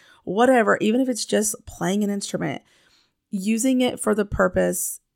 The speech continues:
for a purpose beyond our own imagination. Like David, like, how, how would he have ever guessed that God was gonna use this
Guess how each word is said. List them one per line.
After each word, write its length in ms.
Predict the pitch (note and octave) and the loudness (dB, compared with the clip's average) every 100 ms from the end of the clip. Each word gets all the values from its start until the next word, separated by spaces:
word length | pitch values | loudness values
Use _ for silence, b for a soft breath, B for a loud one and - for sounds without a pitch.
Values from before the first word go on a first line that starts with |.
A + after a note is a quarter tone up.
| _ _ _ _ _ _ - | _ _ _ _ _ _ -2
for 140 | G3+ | 0
a 60 | F3+ | 2
purpose 380 | - G#3 G3+ F#3 | 2 0 0 -2
beyond 640 | G3+ F#3+ F3+ F#3 F#3 F#3+ - | -2 -2 -2 -2 -2 -4 0
our 240 | F3+ - - | -2 -2 -4
own 280 | F#3+ G#3 | -2 0
imagination. 920 | G3+ F3+ E3+ E3+ E3 F3+ - D#3 D#3 - _ _ _ _ _ - | 0 -2 -4 -4 -6 -6 -6 -6 -8 -12 _ _ _ _ _ 0
Like 280 | A#3 A3+ A#3 | 0 0 2
David, 420 | A3+ C#4 - - | 4 2 0 -2
like, 140 | G3+ | -4
how, 400 | - C4 E4 D#4+ A3 | -2 -2 -2 -4 -2
how 160 | D4 | 0
would 120 | F#4+ | 4
he 80 | D#4+ | 6
have 120 | C4+ - | 4 4
ever 300 | F3+ F3 F3+ | 0 2 0
guessed 540 | E3+ F#3 - - - _ _ _ - | -2 -4 -6 -10 -14 _ _ _ 0
that 160 | G#3+ G#3 | 0 2
God 220 | F#3+ F#3+ | 2 2
was 100 | F#3+ | 0
gonna 140 | F#3 | 0
use 320 | F3+ F3 F3 | 0 -2 -4
this 540 | F3 F3 F3+ E3+ - | 2 2 2 -6 -10